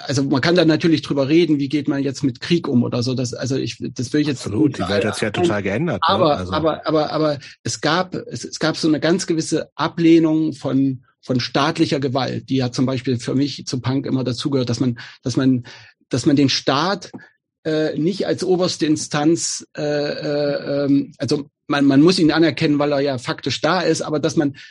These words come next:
Speaker 1: dass man nicht akzeptiert, dass der sozusagen zu viele Regeln über das eigene Leben bestimmt. So, und, und, und das sind natürlich so Sachen,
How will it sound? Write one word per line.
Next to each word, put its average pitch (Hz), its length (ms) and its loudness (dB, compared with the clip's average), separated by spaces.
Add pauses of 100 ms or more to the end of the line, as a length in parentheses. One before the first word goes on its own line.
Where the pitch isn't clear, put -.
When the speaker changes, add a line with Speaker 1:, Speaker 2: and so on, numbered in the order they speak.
Speaker 1:
dass 143 140 -4
man 160 100 4
nicht 165 160 2
akzeptiert, 175 680 -2
dass - 180 0
der 151 260 0
sozusagen 143 460 -2
zu - 140 -4
viele 135 320 -2
Regeln 139 460 4
über 127 140 -4
das 127 140 -6
eigene 131 280 -2
Leben 123 260 0
bestimmt. 117 540 -2 (500)
So, 127 180 -2
und, 143 220 0
und, 143 240 -2
und 147 220 -4 (180)
das 165 180 0
sind 185 120 2
natürlich 175 600 0
so 156 100 -4
Sachen, 170 520 2